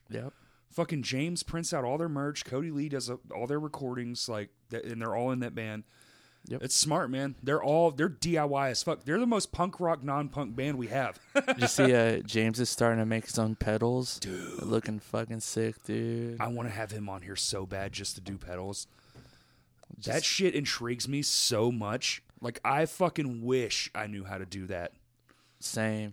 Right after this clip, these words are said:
Speaker 2: Dude.
Speaker 1: Fucking same.
Speaker 2: I'd be like, "Yo, man, I got, like, three hundred pedals." They'd be like, "What is any of this shit do?" Be like, "I forget."
Speaker 1: I'd be like, "I'm making three hundred H M two clones
Speaker 2: Yeah.
Speaker 1: and forty-five
Speaker 2: This
Speaker 1: fucking
Speaker 2: one's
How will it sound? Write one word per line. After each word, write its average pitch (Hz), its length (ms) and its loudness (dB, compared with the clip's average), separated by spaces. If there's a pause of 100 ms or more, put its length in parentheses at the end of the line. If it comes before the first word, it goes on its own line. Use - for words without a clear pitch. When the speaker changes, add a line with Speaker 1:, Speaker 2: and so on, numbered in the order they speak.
(120)
Speaker 2:
Dude. 107 220 -2
Speaker 1:
Fucking 107 320 -6
same. 110 440 -14
Speaker 2:
I'd 147 180 0
be 151 100 4
like, 107 240 -2
"Yo, 127 200 2
man, 123 280 -4
I 123 80 -2
got, 123 160 -2
like, 110 100 -4
three 123 300 -6
hundred 113 280 -8
pedals." 123 380 0
They'd 127 100 -2
be 117 60 -4
like, 110 140 -2
"What 123 240 -2
is 139 160 0
any 147 80 0
of 139 80 2
this 127 100 0
shit 143 240 -2
do?" 135 220 -2
Be 117 60 -6
like, 101 120 -6
"I 101 200 0
forget." 92 380 -6 (840)
Speaker 1:
I'd 113 100 -4
be 120 100 -2
like, 117 400 -4 (180)
"I'm 131 120 0
making 127 360 2 (120)
three 123 240 4
hundred 113 800 2
H 110 240 0
M 110 100 -2
two 110 300 2
clones 110 840 -6 (420)
Speaker 2:
Yeah. 135 200 -8 (200)
Speaker 1:
and 104 120 -6
forty-five 107 1040 0 (260)
Speaker 2:
This 107 140 0
Speaker 1:
fucking 120 100 -6
Speaker 2:
one's 113 240 -4